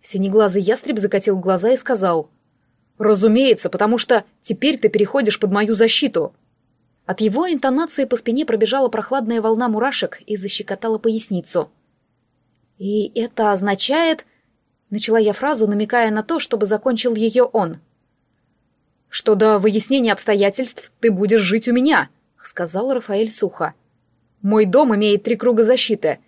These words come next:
есть свои отряды магической гвардии, и чтобы пробраться в него,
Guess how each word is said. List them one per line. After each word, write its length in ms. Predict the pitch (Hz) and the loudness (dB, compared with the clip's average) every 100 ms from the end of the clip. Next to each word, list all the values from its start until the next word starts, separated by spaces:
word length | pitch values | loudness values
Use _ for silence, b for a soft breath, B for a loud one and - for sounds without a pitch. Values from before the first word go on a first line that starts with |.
| _ - | _ -6
есть 300 | 180 220 - | 0 0 2
свои 240 | 202 214 | 2 4
отряды 400 | 202 202 247 233 | 4 2 2 2
магической 500 | 190 185 208 226 311 | 0 -2 -4 -4 -4
гвардии, 560 | 262 247 202 180 170 - _ _ _ | 2 2 2 0 -2 -4 _ _ _
и 60 | 190 | -6
чтобы 320 | - 214 202 | -2 0 0
пробраться 540 | 208 214 226 185 - | 0 2 2 2 0
в 60 | 170 | -4
него, 340 | 190 262 240 | -2 0 0